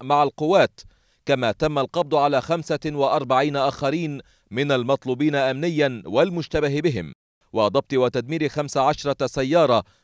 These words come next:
مختلفة الأنواع وثمان دراجات نارية بدون لوحات معدنية، كذلك تدمير خمسة مقرات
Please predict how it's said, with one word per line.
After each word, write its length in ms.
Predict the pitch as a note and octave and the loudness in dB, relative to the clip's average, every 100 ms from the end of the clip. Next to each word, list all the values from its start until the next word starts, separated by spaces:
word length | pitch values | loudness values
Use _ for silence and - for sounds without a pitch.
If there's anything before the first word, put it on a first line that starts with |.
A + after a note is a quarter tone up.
| - | -4
مختلفة 580 | B2 - E3+ D#3+ D3+ C#3 | -4 -2 -2 -2 -2 -4
الأنواع 580 | C3+ A2+ C3+ E3+ A2 D2 _ _ _ | -2 -2 2 4 4 0 _ _ _
وثمان 500 | F2+ F#2 G#2 A#2+ C3+ | -6 -2 0 0 0
دراجات 500 | B2 B2 A#2 C#3+ - | 0 0 2 0 -2
نارية 520 | C3 B2 B2+ E3+ C#3+ | -6 -2 0 2 2
بدون 300 | B2+ A#2 C3 | 0 -2 -4
لوحات 520 | B2 A#2+ - D#3 C#3+ C#3 | -2 -2 0 -2 0 -2
معدنية، 800 | B2 G#2+ G#2+ A2+ F3 D3+ F2 - _ _ _ _ _ - | -2 -2 0 0 -2 0 -2 -4 _ _ _ _ _ -4
كذلك 420 | C3 C3+ F3+ E3 | 0 4 4 2
تدمير 480 | E3+ E3 D#3 A#3+ A#3 | 0 -2 -4 -2 -2
خمسة 380 | - G#3 F#3 F#3+ F3 | 0 -4 -4 -6 -6
مقرات 600 | E3+ E3 D3 D#3+ F3 | -4 -2 0 0 0